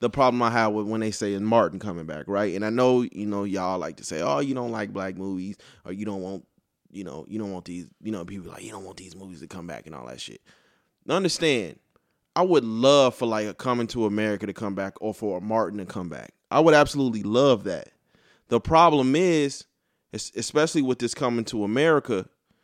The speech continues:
how do you make, in this outrage era, two thousand eight, t-,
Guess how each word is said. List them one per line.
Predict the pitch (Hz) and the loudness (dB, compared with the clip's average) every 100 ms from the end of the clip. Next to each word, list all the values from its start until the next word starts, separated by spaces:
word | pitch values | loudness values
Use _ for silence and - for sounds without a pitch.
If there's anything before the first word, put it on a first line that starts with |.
| _ _ _ | _ _ _
how | - 190 208 214 | -8 -2 2 2
do | 185 | 0
you | 170 160 135 | -2 0 0
make, | 131 135 127 - _ _ _ _ _ | 2 0 0 -6 _ _ _ _ _
in | 127 135 | 0 4
this | 160 220 - - _ _ _ _ _ _ _ | 4 4 0 -10 _ _ _ _ _ _ _
outrage | 127 139 101 127 123 113 101 - - _ _ _ _ _ _ | 4 4 4 2 2 2 -4 -10 -18 _ _ _ _ _ _
era, | 120 113 90 62 - _ _ _ _ _ | 2 2 0 -6 -16 _ _ _ _ _
two | - | -2
thousand | 143 131 123 123 | 4 6 4 2
eight, | 117 76 98 90 _ _ _ _ | -2 -4 -12 -16 _ _ _ _
t-, | - | -18